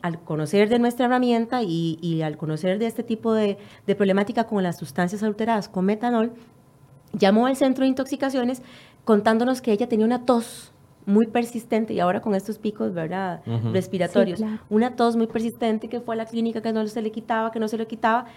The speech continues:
Speaker 1: que ella estaba muy preocupada porque fue a comprar al supermercado una pachita de este tipo de, de, de sustancias y una vecina
Speaker 3: Para
Speaker 1: le
Speaker 3: hacer
Speaker 1: dijo que
Speaker 3: remedio.
Speaker 1: se,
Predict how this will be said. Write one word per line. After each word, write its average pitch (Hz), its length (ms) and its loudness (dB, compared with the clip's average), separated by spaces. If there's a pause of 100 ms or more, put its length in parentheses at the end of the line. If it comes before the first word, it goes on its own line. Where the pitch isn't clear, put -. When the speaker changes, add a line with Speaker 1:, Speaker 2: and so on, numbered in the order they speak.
(240)
Speaker 1:
que 226 120 4
ella 226 100 6
estaba 269 260 4
muy 277 140 4
preocupada 294 600 0 (100)
porque 202 240 -2
fue 226 100 0
a 214 40 2
comprar 269 500 2
al 277 140 0
supermercado 269 760 0 (220)
una 226 240 6
pachita 226 580 -2 (140)
de 180 160 -2
este 175 200 -4
tipo 185 340 -6
de, 175 260 -2
de, 175 240 -4
de 175 100 -2
sustancias 240 640 -4 (340)
y 240 200 2
una 269 200 4
vecina 277 360 4
Speaker 3:
Para 277 60 2
Speaker 1:
le 269 120 4
Speaker 3:
hacer 262 80 4
Speaker 1:
dijo 254 240 4
que 233 120 2
Speaker 3:
remedio. - 60 -2
Speaker 1:
se, 220 160 -2